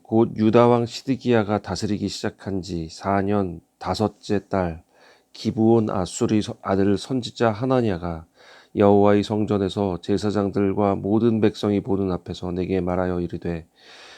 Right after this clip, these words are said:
"만군의 여호와 이스라엘의 하나님이 이같이 일러 말씀하시기를, 내가 바벨론의 왕의 멍에를 꺾었느니라. 내가 바벨론의 왕 느부갓네살이 이곳에서 빼앗아 바벨론으로 옮겨간 여호와의 성전 모든 기구를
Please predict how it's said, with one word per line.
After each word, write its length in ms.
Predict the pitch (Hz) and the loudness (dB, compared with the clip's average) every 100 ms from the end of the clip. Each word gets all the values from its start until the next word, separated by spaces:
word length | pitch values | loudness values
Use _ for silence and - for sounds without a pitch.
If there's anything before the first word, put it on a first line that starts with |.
| - - | -14 2
"만군의 500 | 104 107 117 123 120 | 4 6 4 6 6
여호와 560 | 113 110 110 113 95 - | 6 6 6 4 4 0
이스라엘의 580 | 110 131 113 110 107 | -2 2 4 4 4
하나님이 640 | 104 98 92 87 87 82 90 _ _ _ | 2 0 -4 -4 -6 -8 -14 _ _ _
이같이 580 | 104 101 110 110 - 120 | -2 4 4 2 -4 0
일러 280 | 107 104 104 | 2 2 2
말씀하시기를, 1000 | 95 87 - 95 87 - - 131 85 82 _ _ _ - | 0 -2 -6 -6 -6 -8 -10 -10 -10 -14 _ _ _ -2
내가 320 | 107 107 107 | 4 6 6
바벨론의 580 | 98 92 107 110 107 110 | 6 4 6 6 4 4
왕의 520 | 98 95 101 107 104 | 4 4 4 2 2
멍에를 520 | 85 101 110 113 110 | 2 4 4 4 2
꺾었느니라. 800 | - 107 - 95 90 87 90 85 _ _ _ _ _ _ _ _ _ _ _ _ | 0 -6 -4 -4 -4 -8 -10 -12 _ _ _ _ _ _ _ _ _ _ _ _
내가 300 | - 110 117 | 2 6 6
바벨론의 600 | 104 110 123 123 120 120 | 6 6 6 6 6 4
왕 400 | 117 110 107 95 | 4 4 4 0
느부갓네살이 960 | 98 107 110 117 113 107 98 101 98 92 | -2 0 2 4 2 2 -2 -4 -4 -4
이곳에서 680 | 101 117 107 101 87 98 - | -6 -4 0 0 0 -6 -2
빼앗아 540 | 107 104 101 101 90 | 0 0 -2 -4 -4
바벨론으로 640 | - 98 92 110 107 104 110 | -2 0 4 4 4 2 0
옮겨간 600 | - 101 98 95 104 95 | 0 0 0 0 0 2
여호와의 400 | 98 101 101 101 | 2 4 4 2
성전 520 | 104 104 95 101 95 | 0 -6 -4 -4 -4
모든 420 | 92 123 131 120 | -2 0 2 0
기구를 580 | 104 104 - 95 92 80 | -2 -4 -4 -2 -2 -2